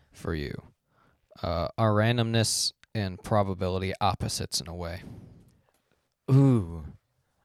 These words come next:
Speaker 2: I think you could look at it and think they are opposites, but then at the same time, you see how they work together in a way.
Speaker 1: What is they?
Speaker 2: Randomness and probability.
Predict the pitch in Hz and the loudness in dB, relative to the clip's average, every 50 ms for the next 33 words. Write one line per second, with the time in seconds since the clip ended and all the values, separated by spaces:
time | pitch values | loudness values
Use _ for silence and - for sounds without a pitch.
0 | _ - 101 101 95 - - - 117 113 113 110 - - - _ - - - - | _ -12 -10 -10 -10 -8 -6 -4 -2 -2 -2 -4 -10 -16 -20 _ -20 -20 -20 -20
1 | - - _ _ _ _ _ _ _ _ _ _ _ _ _ _ _ _ _ _ | -20 -20 _ _ _ _ _ _ _ _ _ _ _ _ _ _ _ _ _ _
2 | _ _ - 120 117 113 104 123 127 107 110 117 - - 143 135 139 143 - - | _ _ -6 -4 -4 -4 -2 -4 -4 -2 -2 -2 0 0 0 2 2 0 -2 -4
3 | - 98 95 - - 113 104 101 - - 101 98 95 95 92 90 85 80 - _ | -6 -10 -8 -4 -2 -2 -2 -2 -2 -2 0 0 2 2 0 -2 -2 -6 -10 _
4 | - 90 87 - - 90 - - 90 82 80 - - - - - _ 110 95 92 | -8 -8 -8 -6 -8 -12 -10 -8 -8 -8 -8 -10 -16 -20 -20 -20 _ -10 -10 -10
5 | - - 98 98 98 92 - - 95 - 95 92 - - 98 98 92 - 98 92 | -6 -6 -4 -4 -4 -6 -10 -12 -10 -10 -8 -6 -4 -4 -4 -4 -4 -2 -4 -4
6 | 87 80 85 87 85 - - - 95 92 87 87 87 85 82 82 80 87 85 85 | -4 -4 -6 -6 -6 -8 -6 -6 -4 -4 -4 -2 -2 -2 -2 -2 -2 -4 -4 -4
7 | 85 78 85 _ _ _ _ _ _ _ _ _ _ _ _ _ _ _ _ _ | -4 -6 -8 _ _ _ _ _ _ _ _ _ _ _ _ _ _ _ _ _
8 | - 95 95 90 87 82 _ - _ _ _ _ _ _ _ _ _ _ _ _ | -10 -8 -6 -6 -8 -10 _ -20 _ _ _ _ _ _ _ _ _ _ _ _
9 | _ - - 104 87 82 87 92 90 82 82 80 80 - - 95 85 82 82 85 | _ -16 -14 -12 -10 -4 -2 -2 -2 0 -2 -6 -8 -8 -8 -6 -6 -6 -6 -6
10 | 82 82 82 80 85 - _ _ _ - - - 120 113 110 104 98 107 - 82 | -6 -6 -8 -10 -12 -16 _ _ _ -12 -4 -2 2 2 2 2 0 -2 -4 -4
11 | 85 82 76 - - - _ _ _ _ _ _ _ _ _ _ _ - 98 95 | -4 -4 -4 -6 -10 -16 _ _ _ _ _ _ _ _ _ _ _ -4 -4 -2
12 | 90 87 85 82 82 80 - - - - 78 76 85 82 78 78 78 78 78 80 | -2 -2 -2 -4 -4 -6 -8 -10 -8 -8 -6 -4 -4 -4 -4 -4 -4 -4 -4 -4
13 | 78 76 78 85 | -6 -8 -10 -12